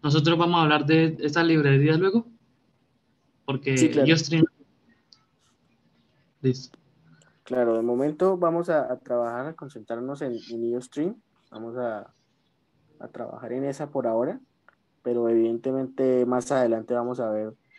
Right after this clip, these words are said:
Speaker 2: que no solo existen muchas, sino que nosotros también podemos crear, eh, otro tipo de, digamos, eh, librerías también o, o clases, como realmente lo, la,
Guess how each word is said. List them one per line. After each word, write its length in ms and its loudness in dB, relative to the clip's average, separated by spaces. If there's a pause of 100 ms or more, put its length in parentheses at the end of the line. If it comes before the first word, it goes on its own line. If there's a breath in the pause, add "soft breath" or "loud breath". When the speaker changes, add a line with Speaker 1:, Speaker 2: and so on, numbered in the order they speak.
(400 soft breath)
Speaker 2:
que 320 4
no 160 2
solo 200 2
existen 640 -2
muchas, 340 -2
sino 220 -6
que 100 -10
nosotros 400 -10
también 260 -8
podemos 380 -6
crear, 440 -8 (520)
eh, 300 0
otro 260 -4
tipo 360 0
de, 600 2 (240)
digamos, 480 -10 (840)
eh, 600 -12 (1000)
librerías 600 -6
también 480 -12
o, 260 -14 (880)
o 160 -16
clases, 540 0
como 260 -10
realmente 680 -4
lo, 220 -4
la, 280 -2